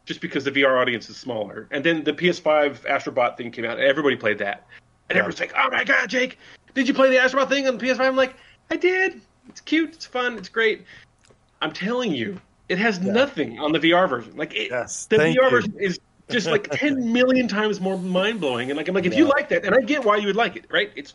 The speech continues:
Speaker 1: very
Speaker 2: Right.
Speaker 1: well crafted. I have a huge amount of respect for that team. I think they're as good as Nintendo first party. Like, I honestly think that team is, like, am-, amazingly talented.
Speaker 2: Yeah.
Speaker 1: But, you know, s-, being back in a flat screen and, like, noodling with the camera and, like, you know, not being able to kind of judge distances and stuff like that, I'm like, "Man, it's just not the same."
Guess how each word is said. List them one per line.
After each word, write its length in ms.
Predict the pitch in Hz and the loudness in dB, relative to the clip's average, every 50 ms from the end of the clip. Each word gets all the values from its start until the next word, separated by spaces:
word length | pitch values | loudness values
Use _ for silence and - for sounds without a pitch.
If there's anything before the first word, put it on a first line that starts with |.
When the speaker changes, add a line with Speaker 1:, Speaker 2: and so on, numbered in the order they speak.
| _ 120 | _ -20
Speaker 1:
very 220 | 120 - 190 220 214 | -4 0 2 2 2
Speaker 2:
Right. 80 | 208 | 2
Speaker 1:
well 100 | 190 180 | 0 -2
crafted. 380 | 175 - 170 156 143 - 165 160 - - - - - - | -2 -2 -4 -4 -4 -8 -12 -16 -16 -20 -20 -20 -6 -4
I 40 | 180 | -2
have 80 | 175 | -2
a 40 | 160 | -2
huge 420 | 151 - - - - 339 359 277 | -4 -8 -14 -8 -2 -2 -2 0
amount 160 | 208 185 170 156 | 0 0 0 0
of 40 | |
respect 280 | 143 139 - 151 143 143 | 0 -2 -2 -4 -4 0
for 60 | - | 0
that 100 | 135 131 | -2 -2
team. 220 | 127 - 143 151 165 | 0 -4 -2 0 0
I 80 | 190 | 0
think 160 | 185 262 - | 0 -2 -2
they're 120 | 180 147 139 | -2 -2 0
as 200 | 135 175 202 175 | 2 2 2 2
good 120 | 185 185 | 2 0
as 120 | 170 165 156 | 0 2 -2
Nintendo 360 | 156 143 160 156 147 135 131 | -4 -2 -2 -2 -2 -2 -4
first 160 | - 135 127 | -4 -8 -8
party. 260 | - 110 107 104 104 104 | -6 -10 -8 -8 -6 -6
Like, 160 | 120 123 - | -4 -2 -2
I 80 | 131 | -2
honestly 320 | 143 156 170 175 170 - 131 | 0 0 0 -2 -2 -6 -8
think 180 | - 165 143 | -8 -8 -4
that 160 | 139 123 117 - | -4 -6 -6 -6
team 160 | 139 139 113 | -10 -10 -10
is, 140 | 113 92 110 | -10 -8 -8
like, 280 | 107 101 - - - _ | -8 -8 -10 -18 -20 _
am-, 300 | - 139 123 127 135 131 - | -12 -10 -10 -10 -12 -10 -10
amazingly 540 | 139 123 123 131 131 131 127 120 107 110 104 | -10 -8 -6 -6 -6 -6 -8 -10 -14 -14 -8
talented. 400 | 101 107 104 104 101 - 104 - _ _ - - - | -6 -6 -6 -6 -8 -12 -18 -18 _ _ -20 -16 -14
Speaker 2:
Yeah. 220 | 110 101 98 98 95 - _ _ _ _ _ _ _ _ _ _ _ _ _ | -12 -12 -12 -12 -14 -18 _ _ _ _ _ _ _ _ _ _ _ _ _
Speaker 1:
But, 180 | - 165 151 - _ | -2 -2 -2 -2 _
you 80 | 196 | 2
know, 220 | 185 175 156 170 170 | 2 2 2 0 -2
s-, 300 | - - - - - - _ _ _ _ _ _ _ _ _ _ _ - | -4 -6 -8 -8 -10 -14 _ _ _ _ _ _ _ _ _ _ _ -4
being 200 | 135 180 196 196 | -2 -2 0 2
back 220 | 196 208 202 202 | 2 2 2 2
in 80 | 202 196 | 0 0
a 100 | 190 185 | 0 -2
flat 300 | - - 208 208 - - | 0 2 2 2 2 0
screen 440 | - - - 233 240 240 240 233 220 | -6 -8 -6 -4 -4 -2 0 2 2
and, 180 | 208 196 180 | 2 2 2
like, 220 | 156 180 170 - - _ 160 160 _ | -4 -8 -10 -12 -20 _ -20 -20 _
noodling 280 | - 196 208 220 220 220 | -6 -4 -2 -2 -2 -4
with 80 | 208 202 | -6 -6
the 60 | 196 | -10
camera 640 | - - 220 226 226 226 226 226 220 220 220 220 208 | -6 -2 0 2 4 4 4 4 4 4 4 4 4
and, 220 | 135 180 175 160 | 2 2 0 2
like, 260 | 165 151 147 143 - | 2 0 0 0 0
you 80 | 185 180 | 0 2
know, 260 | 147 139 131 127 135 | 2 2 2 0 -2
not 220 | 147 170 175 - 185 | 0 0 0 2 2
being 100 | 185 202 | 2 2
able 100 | 208 196 | 2 2
to 80 | 196 190 | 0 -2
kind 120 | 196 196 | -2 -4
of 140 | 185 180 - | -4 -6 -4
judge 300 | - 185 196 196 185 - | 0 0 0 0 0 -2
distances 420 | - 196 185 - 202 185 196 190 | -2 -2 -2 -2 -6 -8 -6 -6
and 100 | 180 185 | -6 -6
stuff 180 | 175 - 185 - | -4 -4 -6 -6
like 160 | 165 160 147 | -6 -8 -4
that, 240 | - 156 143 127 - | -2 -2 -2 -2 -2
I'm 120 | 123 135 | -4 -8
like, 160 | 131 131 113 131 | -8 -10 -10 -8
"Man, 260 | 135 135 127 107 117 | -6 -6 -6 -6 -6
it's 160 | 123 - - | -10 -12 -12
just 220 | - 131 113 - | -12 -12 -12 -10
not 160 | - 113 98 - | -10 -10 -10 -10
the 60 | - | -12
same." 260 | - - 98 98 87 | -14 -12 -12 -12 -12